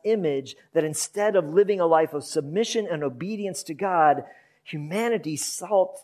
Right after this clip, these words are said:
sought, sought to exalt themselves to a position equal with God. You will become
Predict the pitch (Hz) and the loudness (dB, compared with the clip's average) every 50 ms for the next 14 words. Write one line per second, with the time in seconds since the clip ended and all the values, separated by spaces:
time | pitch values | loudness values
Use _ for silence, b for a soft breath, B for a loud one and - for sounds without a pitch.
0 | _ - - - 202 190 180 180 - - - 127 131 - - - 202 170 151 131 | _ -12 -8 -2 0 0 0 0 -2 -8 -14 -16 -16 -14 -8 -4 -2 -2 -2 -4
1 | - - - 151 147 123 127 135 123 123 180 185 233 247 247 247 - 170 160 147 | -6 -8 -8 -8 -8 -8 -8 -10 -4 -2 0 4 4 4 4 2 0 -6 -6 -6
2 | - - - 127 123 123 123 123 123 127 135 - b b b b b b b b | -10 -8 -6 -6 -4 -4 -4 -4 -6 -8 -12 -20 b b b b b b b b
3 | - 180 160 - 170 156 131 170 226 214 - - 165 156 - _ _ - 262 269 | 2 2 2 2 -2 -4 -2 -2 -4 -2 -2 -4 -6 -6 -8 _ _ -6 -4 -4
4 | 240 - - - 143 120 110 - _ - 139 127 _ - 139 120 113 101 95 104 | -4 -6 -6 -6 -6 -6 -6 -12 _ -8 -10 -8 _ -6 -6 -6 -6 -10 -12 -12
5 | 120 151 220 214 208 185 156 175 - - - - 208 185 170 160 160 | -8 -6 -2 2 2 2 2 0 -6 -6 -8 -4 -2 0 0 -2 -4